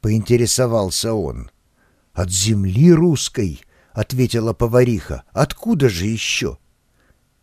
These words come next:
«Я, пожалуй, посильней буду», — прикинул подросток. «Конечно, конечно», — улыбнулась Кузьминишна.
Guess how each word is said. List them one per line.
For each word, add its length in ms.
«Я, 300
пожалуй, 680
посильней 840
буду», — 520
прикинул 580
подросток. 800
«Конечно, 720
конечно», — 880
улыбнулась 600
Кузьминишна. 760